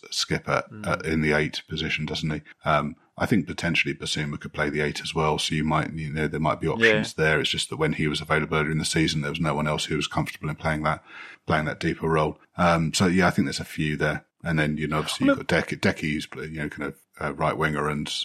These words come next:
Speaker 1: and, and an eight ten as
Speaker 2: Yeah.
Speaker 1: well. So yeah, there's, there's
Speaker 2: Yeah.
Speaker 1: definitely a few who can do that.
Speaker 2: I think what shocked me in this game was there was periods, especially in the second half, or what I would, I would sort of stop myself and think, what, and, and this is not derogatory at all, but it's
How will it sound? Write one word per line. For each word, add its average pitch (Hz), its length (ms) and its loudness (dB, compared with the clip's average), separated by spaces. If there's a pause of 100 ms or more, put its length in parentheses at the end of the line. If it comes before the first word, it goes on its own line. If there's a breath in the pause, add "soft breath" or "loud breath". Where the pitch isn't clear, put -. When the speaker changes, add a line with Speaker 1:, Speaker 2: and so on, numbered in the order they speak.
(120)
Speaker 1:
and, 76 140 -4
and 76 180 -4
an 78 100 0
eight 78 180 2
ten 87 220 2
as 101 120 6
Speaker 2:
Yeah. 92 60 4
Speaker 1:
well. 78 240 2
So 82 300 2 (280)
yeah, 90 140 6
there's, 87 220 2
there's 92 220 2
Speaker 2:
Yeah. 95 80 -2
Speaker 1:
definitely 80 460 0 (240)
a - 60 -14
few 80 320 4
who 80 100 0
can 78 140 0
do 73 140 4
that. - 260 -2 (420 loud breath)
Speaker 2:
I 220 40 0
think 294 180 2
what 233 140 6
shocked - 260 2
me 113 100 4
in 113 60 2
this 143 160 2
game 95 320 2
was 104 160 0
there 139 80 4
was 123 100 -6
periods, 113 500 4
especially - 340 0
in 135 40 0
the 127 60 -2
second 120 320 -6
half, 113 540 0
or 107 260 -4 (220 loud breath)
what 123 180 6
I 147 140 8
would, - 160 0 (280)
I 131 60 6
would 127 120 0 (180)
sort - 220 -8
of - 40 -2
stop - 220 2
myself 113 340 0
and 107 80 -6
think, 107 380 0 (420)
what, 147 340 4 (120)
and, 127 220 -4
and 139 160 -4
this 139 120 0
is 143 80 -2
not 170 180 2
derogatory 131 460 2
at - 160 -10
all, 92 160 -2
but - 180 0
it's 120 160 -2